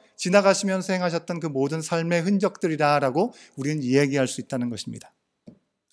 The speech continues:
그뿐입니까? 다윗도 마찬가지죠. 다윗이 하나님의 부르심을 받고 왕의 기름 부음을 받았을 때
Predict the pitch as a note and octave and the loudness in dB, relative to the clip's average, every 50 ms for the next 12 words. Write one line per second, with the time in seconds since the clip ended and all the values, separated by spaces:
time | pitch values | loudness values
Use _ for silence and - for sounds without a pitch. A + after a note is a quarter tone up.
0 | _ _ _ _ _ _ _ _ _ _ _ _ - - E3+ - G#3 F#3+ F#3 F3+ | _ _ _ _ _ _ _ _ _ _ _ _ -10 -8 -4 0 2 2 2 2
1 | E3+ D#3 - E3+ F3 A3 C4 - - _ _ - - C#3 C3+ D3 D3 - F3 D3+ | 0 -2 -2 -2 -4 -4 -6 -12 -20 _ _ -4 0 2 2 2 2 0 0 2
2 | C#3 C3 - D3+ C#3+ C#3 B2 A#2+ A2+ B2+ D#3 D3 - _ _ _ _ _ _ _ | 2 0 0 0 -2 -2 -2 -2 -4 -6 -6 -6 -10 _ _ _ _ _ _ _
3 | _ _ _ _ _ _ _ _ - E3 F3 F3+ F3+ G#3+ G#3 G#3+ G#3+ G#3+ G#3+ G#3 | _ _ _ _ _ _ _ _ 6 6 6 6 6 6 6 6 6 4 4 4
4 | G#3 G#3 G3+ G3 G3+ F3+ G#3 G#3+ G#3 F#3+ F#3+ F3+ - - G#3 G3 G3 G#3 G#3 - | 2 2 0 -2 -2 0 0 0 2 4 2 2 2 4 4 4 4 4 0 -6
5 | - - C#3+ D3+ E3 F3+ F#3 F#3+ F#3+ - - E3+ F3+ F3+ F3 F3 F3 F3+ F3+ F3 | 0 6 10 10 10 10 8 6 2 2 2 0 0 0 -2 -2 -4 -4 -2 -2
6 | D#3 C#3 D3 C#3 - D3+ C3 A#2+ - F#3 F#3+ C#3 - | -2 -2 -2 -2 -2 -4 -6 -4 -2 -2 -2 -2 -4